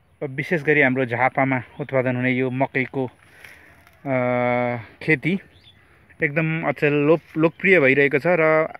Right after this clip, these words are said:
यसबाट मनग्गै आम्दानी पनि लिक-, लिन सकिन्छ। अ, तपाईँहरूमाझ यो जानकारी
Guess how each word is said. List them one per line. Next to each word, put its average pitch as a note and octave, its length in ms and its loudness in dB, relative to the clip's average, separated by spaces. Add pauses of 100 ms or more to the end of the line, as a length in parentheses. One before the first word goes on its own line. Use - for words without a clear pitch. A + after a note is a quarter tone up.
(200)
यसबाट D#3 340 -2
मनग्गै D#3+ 680 2 (100)
आम्दानी C#3+ 340 2
पनि D3 160 -2
लिक-, C#3 180 -2
लिन C3+ 300 2
सकिन्छ। B2+ 380 -2
अ, - 1500 -10 (800)
तपाईँहरूमाझ D3+ 540 2 (400)
यो C#3 240 0
जानकारी C#3 540 0